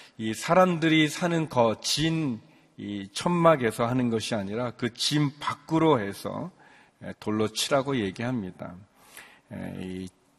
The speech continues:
하나님께서 이 진 안과 진 밖을 구별하는 이 거룩함으로 얘기하죠. 어, 죄는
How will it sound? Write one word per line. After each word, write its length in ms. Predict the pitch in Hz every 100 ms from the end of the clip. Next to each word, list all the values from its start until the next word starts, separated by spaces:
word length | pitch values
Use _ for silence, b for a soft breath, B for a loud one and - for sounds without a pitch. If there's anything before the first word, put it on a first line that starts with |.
| _ _ _ _
하나님께서 680 | - 131 127 120 120 110 113
이 260 | 110 107 104
진 360 | - - 127 127
안과 800 | 104 117 120 110 101 107 110 98
진 300 | - - 120
밖을 420 | 113 107 - 117 110
구별하는 720 | - 123 131 113 101 95 143
이 100 | 104
거룩함으로 960 | - 113 117 135 - 123 104 98 110 107 b b b b 110
얘기하죠. 720 | 95 107 104 95 - 101 120 _ B B B B -
어, 240 | 90 92 -
죄는 560 | - 127 156 151 104